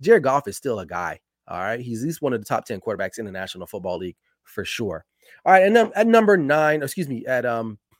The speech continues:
yeah, number nine, um, we got, all right, I, I'm, I'm sorry, no, uh, no, no, he was the number, he was at number, yeah, number nine, I'm tripping. Geno Smith.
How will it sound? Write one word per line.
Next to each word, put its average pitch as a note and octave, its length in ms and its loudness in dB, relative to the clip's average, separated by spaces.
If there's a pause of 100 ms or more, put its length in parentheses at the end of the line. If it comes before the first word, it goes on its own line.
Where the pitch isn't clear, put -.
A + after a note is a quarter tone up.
(400)
yeah, F#3+ 120 6
number D#3+ 200 2
nine, C#3 240 2 (360)
um, G2+ 440 -4 (1800)
we C#3+ 120 -2
got, D3 180 4 (1400)
all D#3 100 4
right, D3 140 2
I, D#3 200 2
I'm, D3 120 0
I'm D3 100 0
sorry, - 200 -6 (140)
no, D#3 140 -12 (280)
uh, A#2+ 220 -8
no, B2 140 -4
no, A#2 180 -8
he D#3+ 140 -6
was C3 100 -4
the A#2+ 80 -8
number, B2+ 300 -6
he D#3+ 100 -10
was B2 140 -4
at G#2+ 120 -2
number, G2 380 -8 (200)
yeah, - 120 6
number G3+ 200 2
nine, F#3 140 4
I'm E3+ 80 -6
tripping. D#3 260 -4 (300)
Geno G#3 200 4
Smith. F3 360 -2